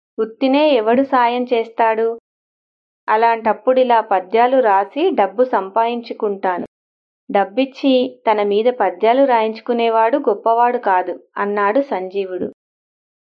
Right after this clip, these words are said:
"కానీ మీరు కులదీపుడి మీద చెప్పిన పద్యాలు అద్భుతం, అనన్య సామాన్యం.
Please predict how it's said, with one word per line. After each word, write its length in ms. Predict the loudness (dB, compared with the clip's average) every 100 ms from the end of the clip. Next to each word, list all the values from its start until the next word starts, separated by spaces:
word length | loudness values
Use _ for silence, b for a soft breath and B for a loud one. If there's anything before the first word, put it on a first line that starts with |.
| _ _
"కానీ 600 | -2 0 0 0 -2 -2 -10 -2
మీరు 280 | 2 4 2
కులదీపుడి 720 | 2 2 2 2 0 0 2
మీద 240 | 4 4 2
చెప్పిన 600 | -2 -4 -6 -2 -2 0
పద్యాలు 600 | 0 -2 2 2 4 4
అద్భుతం, 640 | 2 -2 -4 -2 -2 -4 -14 _ _ _ -4
అనన్య 440 | 0 2 2 2
సామాన్యం. 760 | 0 0 0 0 0 -2 -6